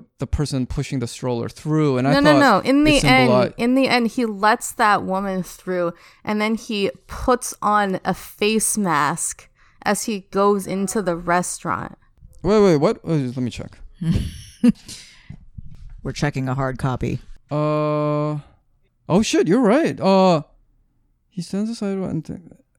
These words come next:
Speaker 1: pulling his mask. Oh, wow. I did not see that. Oh, oh, okay.
Speaker 3: Oh, is Diana right?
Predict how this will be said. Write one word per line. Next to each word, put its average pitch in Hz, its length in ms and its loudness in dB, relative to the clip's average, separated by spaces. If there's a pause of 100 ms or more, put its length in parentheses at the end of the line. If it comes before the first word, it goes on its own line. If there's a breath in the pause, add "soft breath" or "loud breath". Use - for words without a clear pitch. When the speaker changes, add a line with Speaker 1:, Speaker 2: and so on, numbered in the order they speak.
(360)
Speaker 1:
pulling 185 220 -6
his 175 100 -6
mask. 143 520 -4 (1160)
Oh, 214 680 6
wow. 143 720 4
I 135 100 0
did 143 140 -2
not 135 240 0
see 127 160 -2
that. 107 280 -4 (840)
Oh, 160 1300 0
oh, 170 520 4
okay. 123 520 0
Speaker 3:
Oh, 156 160 0
is 147 140 0
Diana 147 360 4
right? 143 320 2